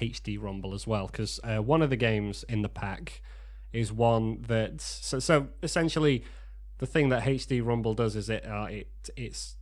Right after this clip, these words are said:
got haptic feedback that's precise enough to give you the impression that something's in your hand. So, so the famous example that they've shown is a cup full of ice. So you shake the controller and it feels like ice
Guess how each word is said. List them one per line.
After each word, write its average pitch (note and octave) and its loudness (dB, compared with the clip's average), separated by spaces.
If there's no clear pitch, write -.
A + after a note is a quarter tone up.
got C#3 2
haptic - -2
feedback A#2 0
that's A#2 -4
precise A#2 0
enough A2 0
to G#2 -2
give G#2+ -6
you G#2 -4
the B2+ 6
impression A2+ 2
that - -8
something's G#2 -4
in A#2 -4
your G#2 -2
hand. G2+ -4
So, A#2+ 0
so B2+ 2
the A#2+ -2
famous D#3 4
example A#2+ 2
that A#2 -2
they've A2 0
shown G#2+ 0
is G2+ -4
a B2 -4
cup - -4
full A2 0
of G2+ 0
ice. G2+ -2
So - 0
you G#2+ 0
shake A#2+ 0
the A2+ 0
controller G#2 -2
and G#2 -8
it - -10
feels A2+ 0
like G2+ -4
ice G2+ -6